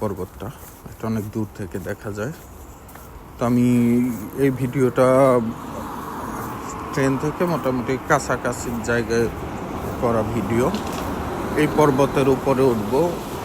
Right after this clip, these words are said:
অন্য পাশ থেকে ঘুরে উঠতে হবে। এই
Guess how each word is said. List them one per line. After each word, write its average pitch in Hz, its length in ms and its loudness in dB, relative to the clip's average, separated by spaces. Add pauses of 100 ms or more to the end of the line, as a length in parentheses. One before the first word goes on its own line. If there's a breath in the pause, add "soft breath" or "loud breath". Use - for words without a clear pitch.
(400)
অন্য 151 460 2 (100)
পাশ 117 340 2
থেকে 135 260 2 (140)
ঘুরে 127 200 4
উঠতে 135 320 4
হবে। 95 320 -4 (4000)
এই 151 80 2